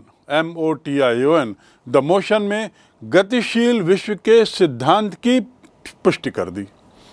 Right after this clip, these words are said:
यानी विश्व गतिशील है, विश्व घूमता है, धरती घूमती है। विज्ञान जगत में इस क्रांति ने न्यूटन के द्वारा जो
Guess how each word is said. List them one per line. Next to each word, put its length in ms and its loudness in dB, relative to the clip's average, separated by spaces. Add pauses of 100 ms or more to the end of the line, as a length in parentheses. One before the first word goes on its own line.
(220)
यानी 200 4
विश्व 320 2
गतिशील 640 -2
है, 180 -8 (540)
विश्व 280 2
घूमता 540 0
है, 160 -8 (360)
धरती 380 0
घूमती 440 -4
है। 240 -8 (360)
विज्ञान 460 4
जगत 280 0
में 320 -4 (340)
इस 220 4 (100)
क्रांति 440 0
ने 320 -4 (1900)
न्यूटन 640 4
के 220 2
द्वारा 380 4
जो 440 0